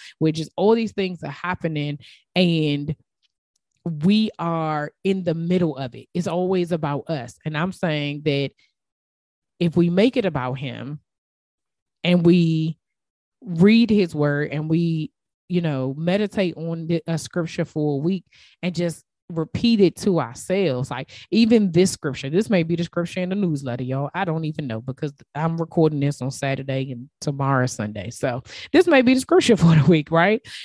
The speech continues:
But really, if you meditate in this and trust in the Lord with all your heart and lean not on your own understanding, even that part, that when you come up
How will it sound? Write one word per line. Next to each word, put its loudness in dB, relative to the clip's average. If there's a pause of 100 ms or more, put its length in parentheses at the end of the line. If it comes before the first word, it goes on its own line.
(120)
But 8
really, 0
if -4
you 2
meditate -2
in -6
this -4
and -10 (220)
trust -6
in -4
the -2
Lord -4
with -6
all -2
your -6
heart -10
and -2
lean -2
not -6
on -4
your -2
own -6
understanding, -6
even 4
that 2
part, -8 (580)
that 8
when 6
you 4
come 4
up 4